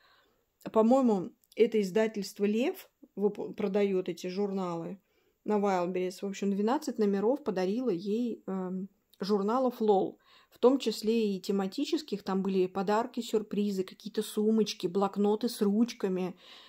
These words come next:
И то есть в конце года такие журналы вот полностью комплектами, да, по три штуки, по шесть, покупать очень выгодно. Это дешевле, нежели покупать, э, журнал, когда он только вышел, свежак. Так что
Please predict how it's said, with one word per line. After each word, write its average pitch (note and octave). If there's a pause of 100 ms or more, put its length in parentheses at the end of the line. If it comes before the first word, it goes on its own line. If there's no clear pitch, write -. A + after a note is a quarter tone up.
(100)
И A#3
то B3
есть A#3
в -
конце A3+
года A3
такие G#3
журналы A3+
вот G3
полностью G#3+
комплектами, G3+
да, G#3
по C#4+
три B3+
штуки, A3
по E3+
шесть, C4 (420)
покупать B3
очень B3+
выгодно. G3
Это G3+
дешевле, G3+
нежели B3
покупать, G3+
э, F#3+
журнал, G#3+
когда G3+
он G#3
только A#3+
вышел, G#3+
свежак. G#3 (360)
Так A3
что A3